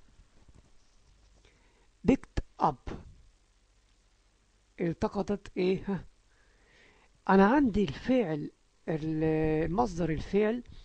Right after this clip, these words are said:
من، من picked دوت، pick من غير اي دي، لكن انا بضيف له اي دي علشان يبقى في الماضي past. هي خلاص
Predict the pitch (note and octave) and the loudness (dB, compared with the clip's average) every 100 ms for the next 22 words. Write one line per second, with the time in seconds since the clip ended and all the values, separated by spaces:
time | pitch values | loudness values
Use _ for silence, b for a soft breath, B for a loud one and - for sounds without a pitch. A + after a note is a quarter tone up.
0 | b b b b - E3 D#3+ D#3+ D#3 D#3+ | b b b b -12 -2 -2 0 -2 0
1 | D#3 D3+ G#3+ - F3+ F3 F#3+ A3+ C4 - | -2 2 0 0 -2 0 0 0 -4 -12
2 | - _ F#3 G#3 - _ - - _ D#3+ | -20 _ -2 -2 -2 _ -14 -14 _ -8
3 | D#3 D#3 D#3+ G3+ A#3 - - G#3+ F3 C#3 | -4 -2 2 2 2 -2 -8 -6 -4 -4
4 | C#3+ B2 b b b b b b _ E3+ | -8 -10 b b b b b b _ -6
5 | D#3 E3 G3 F3 E3 G3 - G#3 A#3 b | 0 2 2 0 0 -2 -2 -6 -6 b
6 | b _ - F3+ E3+ G3 E3 D#3+ D3+ F3+ | b _ -2 0 2 2 2 0 -2 -2
7 | F3 F3+ F3+ G3+ F3+ b b - - E3 | 0 -2 -2 -4 -6 b b -20 -8 -4
8 | D#3 D#3 E3 D#3+ D3+ D#3 - - G3 D#3 | -2 0 2 2 2 -2 -4 -6 -6 -4
9 | - - - B B - C#4 D#4 D#4 A#3+ | -8 -10 -10 B B -4 -4 -2 -2 -4